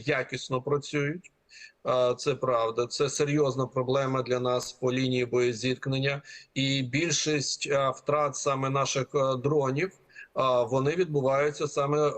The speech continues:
по, м, е, за причиною того, що по ним, е, працюють, е, російські, е, реби. І кількісно, знову ж таки, кількісно в них не тільки, е, значно більша кількість модифікацій, але й загальна кількість, е, в складі російських окупаційних військ.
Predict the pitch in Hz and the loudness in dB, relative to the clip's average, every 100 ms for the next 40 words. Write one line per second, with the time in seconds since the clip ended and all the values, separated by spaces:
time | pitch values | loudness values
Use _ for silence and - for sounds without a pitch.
0 | 127 139 135 143 - 147 135 131 127 127 | -2 0 0 -2 -6 -4 0 2 2 2
1 | 120 110 139 135 127 143 135 131 131 151 | 0 0 -2 0 -2 -2 0 0 2 0
2 | 165 147 - 131 123 127 135 139 127 127 | 0 0 0 0 0 -2 0 0 2 2
3 | 117 131 127 - 127 120 - 123 120 123 | 2 0 -4 0 0 0 0 0 2 0
4 | - 127 - 123 113 - - _ - 127 | -2 -4 -4 -4 -4 -6 -20 _ -2 0
5 | 123 135 117 107 101 - _ - _ _ | 2 2 2 2 -2 -4 _ -20 _ _
6 | 127 135 139 131 - 214 202 156 - 139 | -2 0 -2 -2 -2 -2 0 -2 0 -2
7 | 127 143 120 - 120 - 120 160 180 185 | 0 0 0 -2 -8 -6 -6 -2 -2 -2
8 | 147 156 131 131 139 - 131 165 190 185 | -4 -2 -2 0 -2 -2 -2 0 -2 0
9 | 170 156 143 135 135 135 131 131 123 120 | 2 0 2 2 4 4 4 2 0 -4
10 | - 123 127 139 - 135 123 131 - 123 | -12 -8 -4 -2 -2 -2 -2 -2 -2 -4
11 | - 127 127 - 135 135 131 123 131 131 | -2 -4 -4 -8 -2 0 0 -4 -2 0
12 | 127 123 127 123 123 131 139 139 123 127 | 0 -2 -4 0 0 2 2 0 0 -2
13 | 127 139 127 117 - 127 120 117 - - | 0 0 -2 -2 -4 -4 -4 -8 -6 -2
14 | 113 107 - 131 123 117 117 113 123 - | -2 -2 -4 0 0 0 -2 -2 -4 -6
15 | 117 117 - - 113 120 113 110 120 - | -6 -8 -8 -8 -6 -4 -4 -6 -8 -16
16 | - | -16